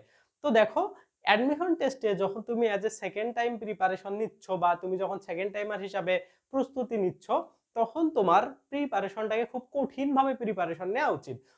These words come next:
তো তোমাদের মনে হইতে পারে যে, "ভাই, আপনি তো হচ্ছে মানে সবার মতো বলছেন না যে সহজভাবে প্রিপারেশন নাও, ইজিলি, ইজিলি প্রিপারেশন নাও, কেন আসলে কঠিনভাবে নিতে বলতেছেন?" দেখো, তুমি যখন একটা টার্গেট করবা যে সর্বোচ্চ পর্যায়ের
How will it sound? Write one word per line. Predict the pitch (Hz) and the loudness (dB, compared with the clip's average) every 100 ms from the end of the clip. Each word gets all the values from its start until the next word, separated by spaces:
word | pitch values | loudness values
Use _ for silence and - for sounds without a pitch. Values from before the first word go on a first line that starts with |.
| _ - | _ -8
তো | |
তোমাদের | 233 240 254 294 | -2 2 2 4
মনে | 277 294 254 | 4 4 4
হইতে | 220 208 | 2 0
পারে | 208 202 | -2 -2
যে, | 190 | -2
"ভাই, | 180 190 202 - - _ | -2 -2 -4 -8 -20 _
আপনি | - 165 220 220 | -8 -6 -2 -2
তো | 220 | 0
হচ্ছে | 190 202 - 202 196 190 | -2 -4 -4 2 4 4
মানে | 175 180 | 0 -4
সবার | 180 175 196 208 | -4 -2 -2 -2
মতো | 202 196 | -2 -2
বলছেন | 185 170 185 196 | 0 -2 -2 -2
না | 190 | -2
যে | 170 185 180 - _ | -2 -4 -6 -12 _
সহজভাবে | - 202 190 226 180 202 196 | -4 0 2 0 -2 -4 -2
প্রিপারেশন | 196 190 180 175 185 | -2 0 0 0 -4
নাও, | 180 175 170 | -2 0 0
ইজিলি, | 208 180 202 208 196 | -2 -2 -2 -2 -4
ইজিলি | 175 185 | -4 -8
প্রিপারেশন | 175 190 165 156 165 175 | -8 -8 -6 -6 -6 -8
নাও, | 170 220 277 - _ - | -2 -2 -2 -8 _ 0
কেন | 254 233 | 2 4
আসলে | 254 240 240 233 226 | 4 2 0 -2 0
কঠিনভাবে | 226 170 214 190 190 | 0 2 0 2 2
নিতে | 233 277 | 2 2
বলতেছেন?" | 190 165 151 147 139 | 2 0 -2 -8 -8
দেখো, | 160 175 330 370 - _ _ 302 | -6 -2 -2 -2 -8 _ _ 0
তুমি | 349 | 2
যখন | 330 233 208 208 | 4 4 2 -2
একটা | 196 196 - | -4 -6 -4
টার্গেট | 220 208 202 226 247 | 0 4 4 4 0
করবা | - 247 247 | 0 2 4
যে | 240 240 | 2 0
সর্বোচ্চ | - 190 190 220 - 254 | -2 -2 4 2 2 -4
পর্যায়ের | 233 240 185 165 151 190 | 2 2 4 6 6 6